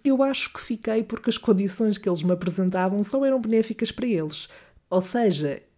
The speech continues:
eles comigo tinham mais mão de obra barata, porta-, barata não, de borla, porque eles não me pagavam nada,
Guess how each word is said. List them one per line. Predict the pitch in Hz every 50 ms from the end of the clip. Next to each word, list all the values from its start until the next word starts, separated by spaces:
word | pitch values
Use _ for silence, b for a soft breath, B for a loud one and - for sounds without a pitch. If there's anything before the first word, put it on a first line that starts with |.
| _ -
eles | 220 202 180 151 160 - -
comigo | - - - 214 233 226 208 - - -
tinham | - 185 175 175 165
mais | 165 156 156 156 -
mão | 185 165 160 170
de | 160 175 185
obra | 190 190 196 208 214 233 247 - b b b b b _ - -
barata, | 190 254 254 233 233 247 247 - 165
porta-, | - - - - - -
barata | 196 208 226 277 302 - 277
não, | 185 180 226 262 214 151 151
de | 156 156
borla, | 151 196 240 269 - 156 151
porque | 151 - - - 190
eles | 190 180
não | 185 190 220 240
me | 254 -
pagavam | - 220 196 214 220 214 226 220
nada, | 190 190 208 208 175 151 151 147